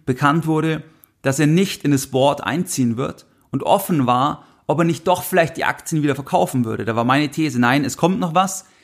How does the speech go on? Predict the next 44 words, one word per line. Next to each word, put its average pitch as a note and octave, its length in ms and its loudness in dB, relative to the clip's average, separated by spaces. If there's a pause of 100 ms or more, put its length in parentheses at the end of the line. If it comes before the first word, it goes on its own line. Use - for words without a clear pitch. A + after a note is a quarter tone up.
(180)
Es D3 180 -4
kam E3 320 0
dann F#3+ 160 0
auch F3 240 -2
was F#3 400 -4 (260)
und C3+ 160 -2
an C#3+ 140 4
dem D3+ 160 2
Tag D3 320 -2
der C#3+ 120 0
Meldung, C#3+ 680 -2
wo C3+ 80 0
er C3+ 60 2
das C3 160 -2
Filing E3 380 0
rausgegeben A#2 680 -2
hat - 280 -6 (300)
oder A2+ 180 -6
wo A2+ 60 -4
das B2 120 -4
Filing C3 280 2
öffentlich A2 400 0
wurde, G#2+ 320 -8 (440)
da - 140 0
habe B2+ 120 0
ich D#3+ 100 -4
die D#3 140 0
Aktien C#3 340 0
wieder D3 160 4
verkauft. - 600 -4 (720)
Ich - 100 -12
habe D#3+ 100 0
die - 120 -2
Aktien - 300 0
wieder D3+ 140 4
verkauft, C#3+ 540 -2 (420)
obwohl E3 300 4
die F#3 60 4
ja F3 80 4
unter A3 300 2
dem E3 140 0
Angebot C#3 600 0
dann B2+ 500 0 (160)
standen, D3+ 600 0